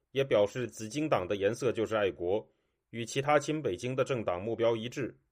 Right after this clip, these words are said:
是同路军。”事实上，包括中共在内的各种中国政治势力在香港利用代理人乃至白手套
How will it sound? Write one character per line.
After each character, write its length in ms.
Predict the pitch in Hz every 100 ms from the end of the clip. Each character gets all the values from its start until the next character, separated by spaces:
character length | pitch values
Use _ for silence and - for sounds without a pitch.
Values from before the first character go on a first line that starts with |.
| _ _
是 180 | _ -
同 220 | 90 90
路 140 | 98 92
军。” 280 | 101 113 - _ _ _ _ _ _
事 200 | _ -
实 160 | 120 117
上， 320 | 113 113 98 _ _ _ _
包 160 | 123
括 160 | 135 127
中 180 | 135 147
共 180 | 147 127
在 200 | 135 123
内 160 | 120
的 100 | 104
各 220 | 104 156
种 180 | 101 95
中 180 | 110 127
国 140 | 117
政 160 | 113 120
治 100 | 110
势 200 | - 117
力 260 | 98 82 - _ _
在 160 | - 101
香 240 | - 113
港 220 | 107 87
利 80 | 110
用 180 | 110 101
代 160 | -
理 120 | 92 87
人 280 | 85 104
乃 140 | 113 87
至 180 | 107 95
白 160 | 98
手 180 | 113 85
套 320 | - 135 -